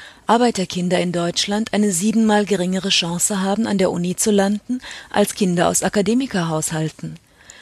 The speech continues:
Deshalb müssen wir unser Schulsystem grundlegend reformieren. Diese Argumentation passt dann vor allem bei Zielgruppen,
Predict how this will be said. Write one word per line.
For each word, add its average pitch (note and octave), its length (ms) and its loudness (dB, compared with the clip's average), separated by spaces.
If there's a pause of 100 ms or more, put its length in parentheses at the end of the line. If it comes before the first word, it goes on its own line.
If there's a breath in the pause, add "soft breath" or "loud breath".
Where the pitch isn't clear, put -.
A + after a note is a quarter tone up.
(240 loud breath)
Deshalb G3 280 4
müssen G#3 300 2
wir G#3 80 4
unser F#3 220 0
Schulsystem G#3+ 800 -2
grundlegend F#3 760 -2
reformieren. D#3+ 680 -4 (800)
Diese G3 400 2
Argumentation G3 920 -2
passt F#3 300 -2
dann F3+ 100 -2
vor - 160 -6
allem G3+ 240 2
bei F#3+ 140 2
Zielgruppen, F3+ 720 -4